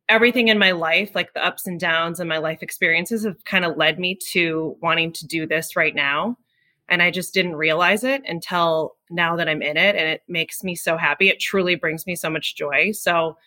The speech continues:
when I think about all these things that have kind of happened in my life, I'm like, "Oh my gosh, it, it's cool how it's, you know, like, it's all part of my journey," and, um, got me to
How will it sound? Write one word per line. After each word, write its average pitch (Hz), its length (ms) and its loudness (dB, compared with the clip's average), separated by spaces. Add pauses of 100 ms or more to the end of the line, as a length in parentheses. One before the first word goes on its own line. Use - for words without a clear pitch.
(920)
when 208 180 4
I 202 120 6
think 233 280 2
about 190 320 4
all 185 160 2
these 185 240 -4
things 190 260 0
that 180 80 -2
have 170 120 -4
kind 185 180 -2
of 165 80 -4
happened 170 320 -2
in 165 80 -2
my 151 100 0
life, 156 300 2
I'm 170 80 -8
like, 165 180 -2
"Oh 226 80 -4
my 254 160 2
gosh, 247 300 2
it, 165 180 -6
it's - 160 -8
cool 269 300 2
how 190 200 4
it's, 175 240 0
you 214 60 2
know, 170 160 0
like, 165 260 -2 (680)
it's - 280 -10 (140)
all 208 200 6
part 220 240 4
of 208 100 2
my 180 140 6
journey," 175 460 0
and, 151 280 -6
um, 147 440 -6
got 170 220 2
me 165 140 -6
to - 180 -12